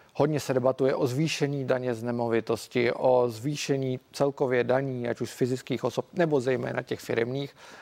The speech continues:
Eh, myslíte si, že jsme teďka v nějaké situaci nebo v období, kdy tahle debata zákonitě musela přijít? A je to debata, která vlastně připomíná to štíhlé tělo sportovce? Stal by se z České republiky štíhlý sportovec,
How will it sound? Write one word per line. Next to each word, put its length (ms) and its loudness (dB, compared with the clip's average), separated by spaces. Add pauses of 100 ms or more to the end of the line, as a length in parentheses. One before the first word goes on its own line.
(120)
Eh, 260 2
myslíte 440 0
si, 160 0
že 100 2
jsme 200 -2
teďka 380 0 (440)
v 60 -16
nějaké 520 -2 (220)
situaci 640 -2
nebo 220 -2
v 100 -10
období, 640 2
kdy 380 6 (380)
tahle 300 0
debata 580 2
zákonitě 540 -2
musela 360 2
přijít? 560 -8
A 60 -2
je 140 6
to 140 4
debata, 480 2
která 480 2 (220)
vlastně 280 0
připomíná 640 0
to 120 -2
štíhlé 560 0
tělo 260 2
sportovce? 680 -6 (160)
Stal 220 2
by 140 2
se 200 2
z 100 -12
České 360 2
republiky 720 -4
štíhlý 400 2
sportovec, 600 -2